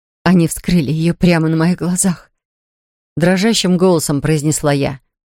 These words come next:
«Я слышала, как ломаются рёбра, когда они вновь запустили её сердце». «Шарлотта, ты бы подписала?»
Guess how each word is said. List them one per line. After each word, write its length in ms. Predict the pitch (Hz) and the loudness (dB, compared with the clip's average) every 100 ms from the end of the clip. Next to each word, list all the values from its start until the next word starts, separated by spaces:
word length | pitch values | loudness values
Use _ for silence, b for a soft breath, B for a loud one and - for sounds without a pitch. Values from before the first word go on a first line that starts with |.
| _ _ | _ _
«Я 160 | 196 151 | -2 -2
слышала, 360 | - 175 165 | -4 -4 -4
как 180 | - - | -4 -2
ломаются 480 | 160 151 165 160 180 | -2 0 -2 -2 0
рёбра, 280 | 196 170 156 | 0 -2 -6
когда 340 | - 147 170 | -8 -4 0
они 180 | 175 175 | 2 2
вновь 240 | 185 180 | 2 0
запустили 480 | 147 - 151 - 135 | -2 -4 -4 -2 -4
её 100 | - | -2
сердце». 440 | - 147 - - - _ _ _ _ _ _ _ - | -4 -4 -4 -8 -8 _ _ _ _ _ _ _ -8
«Шарлотта, 720 | - 170 185 139 123 _ - - _ _ _ _ _ _ _ | -2 0 0 -2 -6 _ -20 -20 _ _ _ _ _ _ _
ты 180 | 220 190 | 0 2
бы 140 | 139 | 0
подписала?» 840 | 139 160 - 175 - 208 220 202 | -2 -4 -2 -2 0 0 0 -2